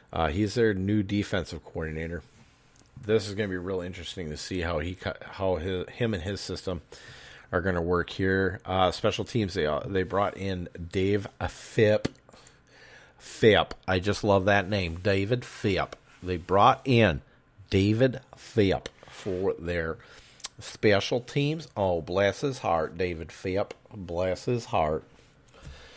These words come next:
The Detroit Lions offensive line actually wasn't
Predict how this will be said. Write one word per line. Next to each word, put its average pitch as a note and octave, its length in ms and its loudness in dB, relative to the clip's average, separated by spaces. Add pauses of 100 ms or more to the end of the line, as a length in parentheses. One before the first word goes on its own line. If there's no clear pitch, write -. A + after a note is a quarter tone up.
(1120)
The B2 180 6
Detroit C3 680 8
Lions A2+ 560 6
offensive A2 600 6
line G#2 340 4
actually B2+ 400 -2
wasn't F#2+ 460 -2